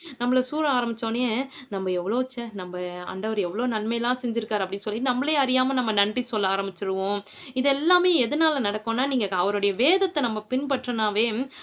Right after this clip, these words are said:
"பா, எவ்வளோ நம்ம இந்த வேதத்தை, நம்ம இந்த வசனங்களை நம்ம ஆராய்ந்து பார்க்கும் போதே நீங்களே பாருங்க, எவ்வளோ ஒரு ஆசீர்வாதமா ஆண்டவர் நம்மளை கொண்டு வந்து வச்சிருக்காரு." நம்மளை கர்த்தருடைய வேதத்துல பிரியமா இருக்கிறோம், நல்ல பாக்கியவானா இருப்பான்.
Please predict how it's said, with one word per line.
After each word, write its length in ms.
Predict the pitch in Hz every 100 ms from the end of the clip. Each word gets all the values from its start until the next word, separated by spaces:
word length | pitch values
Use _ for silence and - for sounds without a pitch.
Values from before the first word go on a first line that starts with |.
| -
"பா, 180 | - 233
எவ்வளோ 360 | 180 170 285 302
நம்ம 220 | 220 196
இந்த 180 | 196 196
வேதத்தை, 420 | 190 233 262 233
நம்ம 320 | 196 196 214
இந்த 300 | 226 214 233
வசனங்களை 560 | 240 220 - 294 277 240
நம்ம 220 | 202 190
ஆராய்ந்து 420 | 190 208 233 233
பார்க்கும் 340 | 226 196 196 196
போதே 220 | 196 214
நீங்களே 320 | 214 202 214
பாருங்க, 560 | 208 185 170 165 220 254 - -
எவ்வளோ 340 | - 254 370 415
ஒரு 160 | 311
ஆசீர்வாதமா 640 | 226 226 247 269 233 202 208
ஆண்டவர் 360 | 220 208 202
நம்மளை 220 | 196 185
கொண்டு 240 | 180 190 196
வந்து 220 | 196 180
வச்சிருக்காரு." 360 | 175 180 175 170 - 254
நம்மளை 240 | 180 185 180
கர்த்தருடைய 500 | 180 180 214 208 190
வேதத்துல 440 | 208 247 247 226
பிரியமா 360 | 226 226 240 247
இருக்கிறோம், 300 | 240 247 311
நல்ல 360 | 262 185 233 269
பாக்கியவானா 580 | 196 196 - 220 226
இருப்பான். 460 | 214 185 175 214